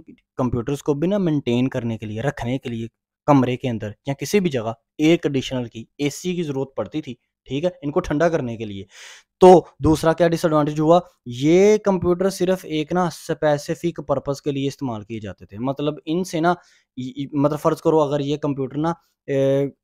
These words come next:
अरिथमेटिक, अ, कैलकुलेशन के लिए सिर्फ बनाए गए हैं ना, तो सिर्फ ये वही काम परफॉर्म करेंगे। आप इन कंप्यूटर के अंदर ना गेम खेल सकते थे, ना इनके अंदर आप,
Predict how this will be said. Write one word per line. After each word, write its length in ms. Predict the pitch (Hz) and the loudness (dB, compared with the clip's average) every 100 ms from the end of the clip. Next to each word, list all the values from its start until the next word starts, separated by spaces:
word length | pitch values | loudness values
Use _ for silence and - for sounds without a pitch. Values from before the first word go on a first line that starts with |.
| _ | _
अरिथमेटिक, 640 | 156 175 - 151 165 226 196 | 2 2 0 2 2 0 -6
अ, 140 | - 165 | -6 -6
कैलकुलेशन 640 | 160 160 147 156 147 165 | 2 2 4 2 2 -2
के 100 | 156 | 0
लिए 180 | 151 156 | 0 0
सिर्फ 200 | 156 151 | 0 -2
बनाए 280 | 143 131 117 | 0 -2 -2
गए 80 | 131 | -4
हैं 100 | 131 | -4
ना, 80 | |
तो 140 | 139 139 | -6 -8
सिर्फ 300 | - 143 131 | -8 -8 -8
ये 120 | 131 | -6
वही 300 | 123 117 135 | -8 -8 -10
काम 220 | 139 123 123 | -6 -6 -6
परफॉर्म 340 | 123 127 120 | -10 -10 -8
करेंगे। 300 | 120 120 123 | -8 -6 -4
आप 140 | 120 - | -4 -4
इन 220 | 131 135 | -2 -2
कंप्यूटर 400 | 131 131 120 117 | -2 -2 -2 -2
के 140 | 127 135 | -6 -4
अंदर 260 | 127 123 | -4 -2
ना 140 | 123 123 | -2 -4
गेम 260 | 117 113 | -4 -6
खेल 220 | 131 139 120 | -4 -4 -6
सकते 300 | 127 - 123 | -10 -14 -12
थे, 220 | 127 123 - - 143 | -10 -12 -14 -14 -4
ना 180 | 147 151 | 0 2
इनके 280 | 147 147 | 0 0
अंदर 180 | 139 135 | 0 2
आप, 160 | 127 | 2